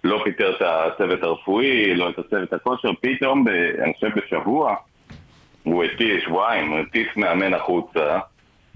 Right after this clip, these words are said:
הביא את צ'אבי, ונתן את צ'אבי באמת,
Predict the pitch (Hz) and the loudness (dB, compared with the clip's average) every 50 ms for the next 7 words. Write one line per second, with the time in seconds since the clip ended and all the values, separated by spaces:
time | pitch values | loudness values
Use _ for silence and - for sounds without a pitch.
0 | - - - 80 80 98 107 107 95 - - 98 90 85 82 78 78 87 95 104 | -8 -2 -2 0 0 0 0 0 -2 0 0 0 2 2 2 2 2 0 0 0
1 | 101 98 104 104 104 101 - 104 104 107 101 - - 110 104 110 107 107 107 110 | 0 0 2 2 0 0 0 0 0 0 0 0 2 2 2 2 2 2 0 0
2 | 110 104 104 104 101 98 92 95 95 95 104 113 113 | 2 2 2 2 2 2 2 2 2 2 0 0 -2